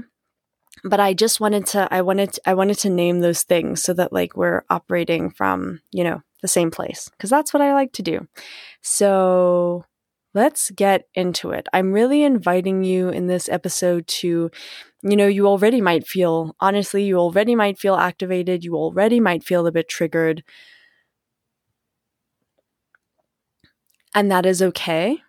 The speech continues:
<laughs> I think so often i-, in the language that we're using right now,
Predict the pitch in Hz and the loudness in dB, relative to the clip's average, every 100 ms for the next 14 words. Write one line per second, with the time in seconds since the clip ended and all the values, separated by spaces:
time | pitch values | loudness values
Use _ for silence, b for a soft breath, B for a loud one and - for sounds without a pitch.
0 | _ - 180 160 139 B B _ - B | _ -12 -10 -10 -14 B B _ -20 B
1 | B B 208 208 214 202 - 196 - 190 | B B -2 2 0 0 2 2 2 0
2 | 196 185 123 - 208 208 202 190 202 220 | -2 -4 -6 0 2 4 4 2 0 -2
3 | - 202 180 185 180 170 185 190 190 180 | -2 -2 0 0 0 -2 -4 -2 -2 0
4 | 180 - 175 175 170 165 - | -2 -2 -2 -2 -2 -4 -6